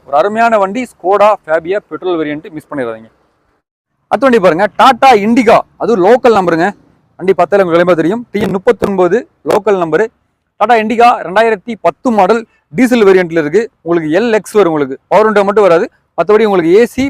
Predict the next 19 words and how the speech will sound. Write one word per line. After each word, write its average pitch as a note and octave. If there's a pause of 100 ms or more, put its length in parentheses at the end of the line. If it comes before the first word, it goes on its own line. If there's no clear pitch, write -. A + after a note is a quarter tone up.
(120)
பவர் F#3+
ஸ்டீரிங் F3+
வந்துருது. D#3 (160)
வண்டி F#3+
குவாலிட்டியா E3
இருக்குங்க, C#3+ (300)
ஒரிஜினல் G#3
பெயிண்டோட F#3+
இருக்கு. A3 (360)
அடிபாடு A3
ரீப்ளேஸ்மெண்ட் F#3+
எதுவுமே F#3+
கிடையாது. E3+ (140)
கேரியர்லாம் F#3+
போட்டு F3+
வண்டி F3+
நல்லா F3
வச்சிருக்காங்க. D3+ (400)
வண்டியோட F3+